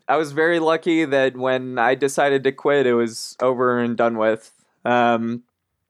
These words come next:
I, I consider myself pretty lucky in that regard, as far as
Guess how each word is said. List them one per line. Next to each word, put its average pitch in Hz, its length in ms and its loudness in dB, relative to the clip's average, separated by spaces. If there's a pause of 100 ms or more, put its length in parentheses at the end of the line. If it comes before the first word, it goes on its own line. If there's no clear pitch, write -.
(140)
I, 127 560 2
I 123 120 -2
consider 139 580 0
myself 131 640 -2 (160)
pretty 143 280 2
lucky 135 380 0
in 151 120 -2
that 147 180 2
regard, 143 540 0
as 123 180 -2
far 131 260 0
as 123 460 -2